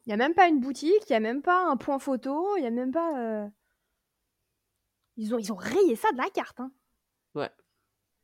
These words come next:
Speaker 1: Et c'est marrant qu'il y ait jamais eu l'idée de faire une attraction. Ou il y a peut-être eu, mais, euh, ça, c'est jamais
Speaker 2: Bah,
Speaker 1: concrétisé,
Speaker 2: qu'est-ce que
Speaker 1: mais
Speaker 2: tu ferais comme
Speaker 1: je sais
Speaker 2: attraction
Speaker 1: pas, tu
Speaker 2: sur,
Speaker 1: peux faire un
Speaker 2: euh,
Speaker 1: dark ride.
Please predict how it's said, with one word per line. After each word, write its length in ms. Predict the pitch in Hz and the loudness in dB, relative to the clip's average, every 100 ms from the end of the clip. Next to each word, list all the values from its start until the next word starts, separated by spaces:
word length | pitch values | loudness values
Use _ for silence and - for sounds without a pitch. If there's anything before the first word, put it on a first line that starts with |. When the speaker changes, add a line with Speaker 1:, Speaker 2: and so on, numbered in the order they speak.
| _ - | _ -8
Speaker 1:
Et 60 | 262 | 0
c'est 100 | 320 | 2
marrant 180 | 311 440 | 2 2
qu'il 100 | 622 | 2
y 20 | 302 | 0
ait 40 | |
jamais 300 | 262 285 311 | 0 0 0
eu 80 | 330 | 0
l'idée 280 | 320 254 302 | 0 -2 -4
de 80 | |
faire 180 | - 254 | -4 -2
une 140 | 240 240 | 0 0
attraction. 640 | 240 233 254 240 - 262 247 _ _ _ _ _ _ _ _ _ _ _ _ _ _ | 0 -2 -6 -6 -8 -12 -14 _ _ _ _ _ _ _ _ _ _ _ _ _ _
Ou 100 | 226 | 2
il 40 | 214 | 2
y 20 | |
a 20 | |
peut-être 240 | 220 214 330 | 2 2 2
eu, 120 | 339 | 2
mais, 280 | 226 202 190 | 2 0 -2
euh, 100 | 190 | -4
ça, 240 | 226 214 | -4 -4
c'est 240 | 196 - 226 | -4 -10 -6
jamais 160 | 214 208 | -4 -4
Speaker 2:
Bah, 40 | |
Speaker 1:
concrétisé, 320 | 214 180 170 | -4 0 0
Speaker 2:
qu'est-ce 200 | 170 196 | 0 0
que 80 | 214 | 0
Speaker 1:
mais 40 | 220 | -2
Speaker 2:
tu 140 | 190 | -4
ferais 260 | - 208 202 | -6 -4 -2
comme 140 | 185 | 0
Speaker 1:
je 40 | |
sais 40 | 160 | 0
Speaker 2:
attraction 380 | - 156 240 330 | -2 -4 0 4
Speaker 1:
pas, 80 | 480 | 4
tu 80 | |
Speaker 2:
sur, 100 | - 294 | 2 -4
Speaker 1:
peux 120 | - | 0
faire 120 | 415 | 2
un 100 | 415 | 2
Speaker 2:
euh, 60 | 427 | 2
Speaker 1:
dark 200 | - 143 | 0 0
ride. 360 | 370 359 226 | -2 -2 -4